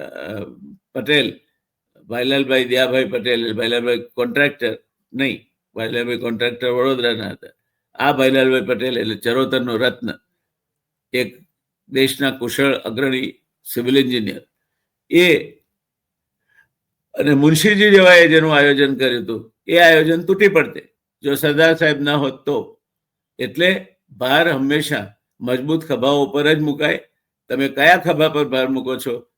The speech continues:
તે પણ નક્કી કરી લો. અને ક્યારે પણ જાહેરમાં કોઈ પણ પ્રકારનું વચન આપતા પહેલા સો ગણે ગણીને પાણી પીવો કે વચન તમે પાળી શકશો,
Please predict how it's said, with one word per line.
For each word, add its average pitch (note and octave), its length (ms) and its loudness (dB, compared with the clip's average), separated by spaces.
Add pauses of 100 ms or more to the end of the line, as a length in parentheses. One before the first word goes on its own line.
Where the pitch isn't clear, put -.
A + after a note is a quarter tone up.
(160)
તે A#2 100 -6
પણ A2+ 280 -6
નક્કી G#2 240 -10
કરી G2+ 220 -10
લો. F2 120 -16 (560)
અને D#3+ 500 0
ક્યારે D3+ 440 4
પણ F3 320 0
જાહેરમાં D3+ 720 0
કોઈ C3+ 240 -4
પણ D#3+ 280 -2
પ્રકારનું C#3+ 560 -2
વચન C3+ 360 -2
આપતા B2 300 -6
પહેલા B2 400 -4
સો C#3 340 -6
ગણે B2+ 440 -6
ગણીને A#2 460 -6
પાણી A2+ 300 -8
પીવો A#2 460 -8 (500)
કે C#3 80 0
વચન C3 380 2
તમે C3+ 200 2
પાળી C3 320 0
શકશો, D3 540 -4